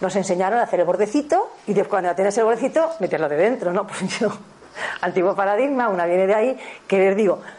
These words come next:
"Mira, vamos a buscar las, las, las piececitas que tienen así a un lado liso y vamos a hacer el bordecito". A mí me miran como diciendo, "Haz tú el bordecito si quieres".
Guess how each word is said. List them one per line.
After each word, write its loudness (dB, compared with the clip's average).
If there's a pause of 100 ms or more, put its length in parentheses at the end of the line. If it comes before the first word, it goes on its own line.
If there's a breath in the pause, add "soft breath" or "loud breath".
"Mira, 2
vamos 0
a 2
buscar 2
las, 2
las, 0
las -2
piececitas -2
que -2
tienen 2
así 0
a 2
un 2
lado 2
liso 0
y 0
vamos 0
a -2
hacer 2
el 2
bordecito". 0 (460 loud breath)
A 0
mí 2
me 4
miran 4
como 2
diciendo, 2
"Haz -2
tú 0
el 4
bordecito 0
si -6
quieres". 2